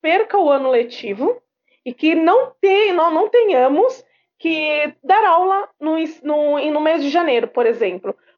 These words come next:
Porque se não tem aula nesse período, a gente precisa repor. O ano letivo, ele é composto por duzentos dias letivos, oitocentas horas.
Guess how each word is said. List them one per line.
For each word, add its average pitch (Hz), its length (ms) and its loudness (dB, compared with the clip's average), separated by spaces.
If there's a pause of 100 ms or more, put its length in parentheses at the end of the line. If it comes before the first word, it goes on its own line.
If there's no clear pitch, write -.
Porque 247 260 0
se 302 180 -2
não 349 320 2
tem 240 460 -2 (340)
aula 240 380 2
nesse 285 300 -2
período, 277 500 -2
a 240 80 2
gente 262 180 -6
precisa 262 280 -4
repor. 247 480 -4 (260)
O 254 180 4
ano 285 180 4
letivo, 302 360 -2
ele 302 80 0
é 302 80 -4
composto 302 500 -2
por 285 140 -4
duzentos 302 500 -4
dias 285 300 -2
letivos, 277 580 -4
oitocentas 330 760 0
horas. 208 380 0